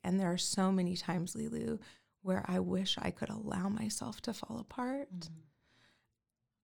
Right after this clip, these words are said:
Speaker 1: And yet I can't. There are too many people that need me. And so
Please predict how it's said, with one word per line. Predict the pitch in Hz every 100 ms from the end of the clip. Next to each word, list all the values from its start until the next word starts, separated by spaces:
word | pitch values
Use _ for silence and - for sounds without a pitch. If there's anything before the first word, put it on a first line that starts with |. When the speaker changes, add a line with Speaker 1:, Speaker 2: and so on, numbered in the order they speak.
| -
Speaker 1:
And | 190 196 190
yet | 185
I | 185 185
can't. | - 214 208 208 226 - - -
There | 202 190
are |
too | - - 202
many | 214 220
people | 220 - 214 247 254 233 -
that | 240 226
need | 226 233 233
me. | 226 240 240
And | 226 214
so | - 214 202 - 226